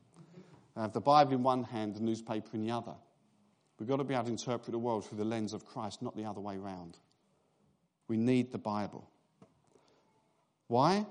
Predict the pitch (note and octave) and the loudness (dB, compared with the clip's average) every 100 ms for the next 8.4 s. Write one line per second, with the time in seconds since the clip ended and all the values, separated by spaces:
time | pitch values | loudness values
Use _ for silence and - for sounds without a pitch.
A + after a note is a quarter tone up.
0 | - C3+ C3 - A#2 - B2+ A#2+ A#2 - | -8 -4 -4 -4 -6 0 0 2 -2 -2
1 | D3+ E3+ C#3 B2+ B2+ A2+ G2+ C3 C3+ C#3 | 0 0 2 2 0 0 -6 0 0 0
2 | C#3 - D#3 D3+ B2+ C3+ D#3+ F#3+ D#3 B2+ | -4 0 0 2 2 4 6 6 4 2
3 | A#2+ B2 A#2+ A2+ A2 A#2 E3 - - - | 0 2 2 2 2 0 -2 -6 -16 -4
4 | C3+ C3 E3 F#3+ F#3 D#3 D3+ C3+ C#3 - | 2 4 4 4 2 4 6 6 2 -2
5 | D#3 C#3+ - D3 C#3+ C#3 C3+ - C#3+ A3 | 0 0 2 0 2 0 -2 -2 -4 -4
6 | A3+ F#2+ - _ _ _ _ _ _ _ | -6 -6 -10 _ _ _ _ _ _ _
7 | _ _ _ _ _ _ _ _ - C#3+ | _ _ _ _ _ _ _ _ 2 4
8 | D3+ G#3 A3 | 6 4 2